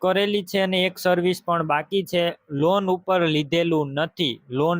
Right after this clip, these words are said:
રાખેલી નથી ટ્રેક્ટરની અંદર. ચોખ્ખું ટ્રેક્ટર છે અને આખું શોરૂમ ટોપ કન્ડિશનમાં પેટી પેક ટ્રેક્ટર. કોઈ પણ પ્રકારનો ફોલ્ટ જોવા નહીં મળે. તમે વીડિયોની અંદર આખું ટ્રેક્ટર ક્લિયર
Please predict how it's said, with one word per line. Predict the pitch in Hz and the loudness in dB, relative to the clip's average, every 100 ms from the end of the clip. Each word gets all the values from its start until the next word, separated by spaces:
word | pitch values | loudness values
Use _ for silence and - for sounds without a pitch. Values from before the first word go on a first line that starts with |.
| 147 | -2
રાખેલી | 139 147 180 165 151 151 | -2 -2 -4 -4 -2 -4
નથી | 160 156 | -4 -6
ટ્રેક્ટરની | 147 151 - 151 139 147 | -4 -6 -2 -2 0 -2
અંદર. | 151 170 170 | 0 -2 0
ચોખ્ખું | 165 - 156 | -2 -2 -4
ટ્રેક્ટર | 139 151 - 151 143 | -2 -4 -2 -2 -2
છે | 185 208 - _ _ _ _ 156 | -2 -2 -4 _ _ _ _ -6
અને | 165 | -2
આખું | 170 - 185 180 185 - _ _ _ _ _ | -2 -2 -2 -2 -4 -10 _ _ _ _ _
શોરૂમ | - 190 185 185 185 | -4 2 2 2 -2
ટોપ | 170 180 175 - | -4 -2 -2 -2
કન્ડિશનમાં | 175 170 165 - 160 160 151 | -2 0 -2 -2 -4 -2 -2
પેટી | 156 147 156 160 | -4 -2 -2 -2
પેક | 147 | -4
ટ્રેક્ટર. | - 175 - 165 151 147 | -4 -4 -2 -2 -2 0
કોઈ | 170 175 | 0 0
પણ | 160 151 | -2 -4
પ્રકારનો | 156 151 156 156 143 | -2 -2 -2 -4 -4
ફોલ્ટ | - 151 143 127 | -4 -4 -4 0
જોવા | 151 151 170 | 0 2 -2
નહીં | 185 160 | -2 -2
મળે. | 147 | -2
તમે | 139 147 139 131 | -4 -6 -4 -2
વીડિયોની | 147 180 175 156 151 | 0 2 2 0 -2
અંદર | 147 | 0
આખું | 139 135 147 | 0 -2 -4
ટ્રેક્ટર | 143 - 147 131 | -4 -2 -2 -2
ક્લિયર | 139 139 | 0 0